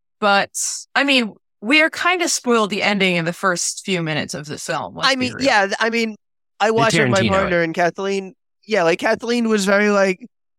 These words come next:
Speaker 2: "Oh, I thought that'd be, like, the big shocking moment for you." And I'm like, again, been spoiled, but also I'm like, "The movie does tell us this is a fairy tale about the princess of the underworld going back to the underworld." I mean,
Speaker 1: I mean,
Speaker 2: it's not that hard to piece together.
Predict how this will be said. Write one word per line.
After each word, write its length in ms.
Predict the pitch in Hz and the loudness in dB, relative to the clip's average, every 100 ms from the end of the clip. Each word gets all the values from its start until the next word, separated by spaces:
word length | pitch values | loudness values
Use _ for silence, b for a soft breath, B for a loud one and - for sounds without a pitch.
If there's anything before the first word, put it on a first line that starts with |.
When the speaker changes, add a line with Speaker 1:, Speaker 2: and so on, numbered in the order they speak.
| - | 0
Speaker 2:
"Oh, 200 | 226 214 | 2 4
I 100 | 190 | 2
thought 180 | 208 196 | 0 2
that'd 200 | 196 185 | 0 2
be, 100 | 196 | 0
like, 160 | 185 | 0
the 100 | 196 | -2
big 220 | 185 185 170 | -2 -2 -2
shocking 460 | 208 185 180 180 | -2 0 -2 -2
moment 440 | 175 185 185 175 151 | 0 0 0 -4 -4
for 140 | 175 | -2
you." 340 | 165 160 160 | 0 2 0
And 140 | 160 165 | 0 0
I'm 80 | 165 | 0
like, 180 | 170 - _ _ - | -2 -6 _ _ -4
again, 300 | 226 196 170 | 0 0 2
been 160 | 214 208 | 0 0
spoiled, 260 | 226 208 | -2 0
but 100 | 190 | 0
also 260 | 214 226 214 | 0 0 0
I'm 80 | 196 | 0
like, 160 | 190 - _ _ _ _ _ _ - | -2 -6 _ _ _ _ _ _ -8
"The 80 | 269 | 0
movie 300 | 415 381 311 | 2 2 0
does 260 | 240 247 - | 2 0 2
tell 220 | 214 233 | 2 2
us 140 | 185 | 0
this 160 | 208 185 | -2 -2
is 100 | 185 | -2
a 80 | 175 | -2
fairy 360 | 202 208 196 | 0 2 2
tale 240 | 185 180 170 | 2 2 2
about 400 | 165 165 165 156 | 2 2 2 -2
the 80 | 147 | -4
princess 400 | 185 170 165 180 | -4 -2 0 0
of 140 | 156 | 0
the 120 | 156 | 2
underworld 580 | 165 170 147 139 135 139 _ _ _ - | 2 2 2 2 0 -4 _ _ _ -2
going 300 | 180 143 135 | 0 0 0
back 300 | 160 170 156 | 0 0 -4
to 100 | 127 | -8
the 160 | - 123 | -6 -6
underworld." 880 | 127 139 135 135 131 147 190 - - _ _ _ 160 | -6 -4 0 2 2 2 2 -2 -10 _ _ _ -4
I 100 | 156 | -2
mean, 300 | 165 160 156 | 0 0 2
Speaker 1:
I 40 | |
mean, 340 | 220 208 180 175 _ _ _ _ _ | 2 2 0 -6 _ _ _ _ _
Speaker 2:
it's 120 | - 220 | -14 -2
not 200 | 214 240 | 0 0
that 200 | 175 170 | -2 0
hard 360 | 160 151 139 143 | 0 2 2 -2
to 80 | 277 | -8
piece 260 | 180 127 | -8 -6
together. 400 | 151 131 131 131 | -2 0 2 0